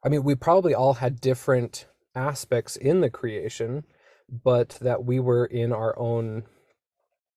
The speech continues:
sphere of, of influence there, creating our life and what we wanted it to be and what we were covenanting to do,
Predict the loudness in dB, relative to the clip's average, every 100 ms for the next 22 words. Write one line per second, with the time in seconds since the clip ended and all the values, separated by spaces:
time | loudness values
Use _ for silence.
0 | _ _ -20 -12 -10 -2 0 2 0 -6
1 | -6 0 0 0 -2 -4 -2 -2 -2 -4
2 | -4 -4 -2 -2 -4 -8 -6 -6 -6 -10
3 | -6 0 2 2 0 -2 -4 -4 -4 -6
4 | -4 -2 -2 -2 -4 -6 -8 -10 -8 -8
5 | -10 _ -20 -20 _ -4 -2 -2 -2 -2
6 | -2 -2 -2 -2 -6 -8 -10 -10 -12 -6
7 | -4